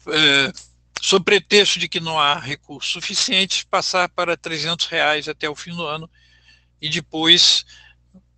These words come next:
vai ser a questão do que eles estão f-, chamando de renda cidadã, ou renda cidadão, alguma coisa assim. Então, é, sem essa ajuda,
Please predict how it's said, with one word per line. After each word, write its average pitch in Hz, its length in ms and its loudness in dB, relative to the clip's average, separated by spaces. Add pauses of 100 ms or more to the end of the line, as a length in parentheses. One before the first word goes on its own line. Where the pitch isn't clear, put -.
(300)
vai 156 160 0
ser 160 420 4
a - 40 -4
questão 156 420 0
do 156 100 -10
que - 100 -6
eles 156 140 -2
estão 156 260 0
f-, - 380 -12 (140)
chamando 160 540 2
de 147 240 -2
renda 160 400 0
cidadã, 139 640 -2
ou 135 100 -4
renda 143 300 -8
cidadão, 139 720 -6
alguma 139 280 -10
coisa 143 300 -6
assim. - 260 -2 (1000)
Então, 175 200 0 (480)
é, 196 320 4 (1300)
sem 202 540 4
essa 156 480 0
ajuda, 151 720 -4